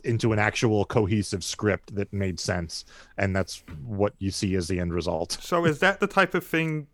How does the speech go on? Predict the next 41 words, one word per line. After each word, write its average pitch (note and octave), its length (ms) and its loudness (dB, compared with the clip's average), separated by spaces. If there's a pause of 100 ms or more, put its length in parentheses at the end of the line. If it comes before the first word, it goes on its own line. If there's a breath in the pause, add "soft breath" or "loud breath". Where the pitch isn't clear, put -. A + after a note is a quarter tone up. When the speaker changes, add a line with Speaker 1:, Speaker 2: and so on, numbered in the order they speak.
Speaker 2:
you D3 120 -4
guys D#3 360 4
want C3+ 420 -2
to D#3+ 80 -2
be E3 160 4
in D#3+ 100 0
the D#3+ 100 2
room D#3+ 300 0
while D#3 180 4
you D#3 140 0
do? D#3+ 300 2
'Cause D#3 260 4
it's - 160 -8 (100)
been G3+ 240 6
a D#3+ 80 6
while. D#3 300 8 (140)
It, D3 220 2
it's C#3+ 160 -8 (280)
been, F#3 300 4 (100)
is D3 160 -4
the - 160 0
plan E3 300 4
to C#3+ 80 -8
do F#3+ 320 2
more? C4 500 4
Or, D#3+ 120 4
well, E3 180 4
obviously E3+ 540 4
twenty D3+ 380 -2
twenty D3 340 -2 (160)
is, C#3+ 200 -4
or D3 240 4
is C#3 100 2
it D3 120 -2
kind D3 240 0
of C3+ 80 -8
just C3+ 260 -4
rested C3+ 540 -4
for A#2 180 -6
a G#2+ 40 -8
bit? A2 200 -6